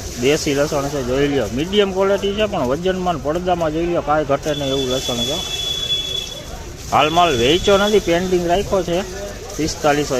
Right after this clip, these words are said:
એકાવનમાં. तो देखिए, देसी माल है, मीडियम क्वालिटी माल है. और इसका रेट आपको बताऊँ तो बीस किलो का रेट हुआ है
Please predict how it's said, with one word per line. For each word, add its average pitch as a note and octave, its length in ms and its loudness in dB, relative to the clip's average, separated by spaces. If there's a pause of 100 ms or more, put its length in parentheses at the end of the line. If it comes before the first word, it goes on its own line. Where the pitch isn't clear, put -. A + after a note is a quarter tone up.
એકાવનમાં. B2 560 2 (960)
तो C3 140 -4
देखिए, D#3+ 360 2
देसी E3+ 380 2
माल E3+ 220 2
है, F#3 100 2
मीडियम E3 400 0
क्वालिटी D#3 380 -2
माल D#3 300 0
है. F3 100 0 (280)
और B2+ 100 -4
इसका D3 340 0
रेट E3 200 2
आपको E3+ 280 -2
बताऊँ E3+ 380 0
तो E3+ 100 -2
बीस D3 280 -4
किलो D#3+ 280 -2
का D#3 140 0
रेट D#3 260 -2
हुआ D#3 260 0
है F3 140 -2